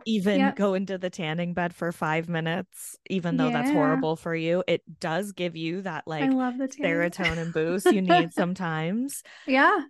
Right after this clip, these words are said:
Speaker 1: And
Speaker 2: Um,
Speaker 1: doing
Speaker 2: I was
Speaker 1: positive, healthy things for your mind when, even when you don't feel like it. Like, it is
Speaker 2: Yeah.
Speaker 1: so easy to just lay in bed all day and, like, wallow in your own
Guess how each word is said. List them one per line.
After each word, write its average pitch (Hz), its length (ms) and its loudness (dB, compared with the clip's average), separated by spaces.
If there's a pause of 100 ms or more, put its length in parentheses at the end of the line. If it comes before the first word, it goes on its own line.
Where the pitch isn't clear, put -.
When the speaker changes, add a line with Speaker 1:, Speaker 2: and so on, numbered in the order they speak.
(260)
Speaker 1:
And 254 420 2
Speaker 2:
Um, 302 520 6
Speaker 1:
doing 269 340 0
Speaker 2:
I 302 100 4
was 320 80 4
Speaker 1:
positive, 220 480 -2
healthy 208 360 -2
things 185 420 -2
for 180 300 0
your 180 240 -2
mind 156 580 -4
when, 165 380 -4
even 190 260 -4
when 190 180 -2
you 190 100 -2
don't 156 420 -4
feel 160 400 -4
like 143 300 -8
it. - 180 -6
Like, 156 200 -4
it 165 100 -4
is 202 240 -6
Speaker 2:
Yeah. 277 180 6
Speaker 1:
so 165 380 2
easy 151 480 -4
to 156 160 -8
just 151 300 -8
lay 151 220 -4
in 156 120 -4
bed 139 220 -6
all 147 160 -2
day 151 180 -2
and, 156 140 -6
like, 160 180 -8 (180)
wallow 151 460 -2
in 156 140 -6
your 156 160 -8
own 151 440 -8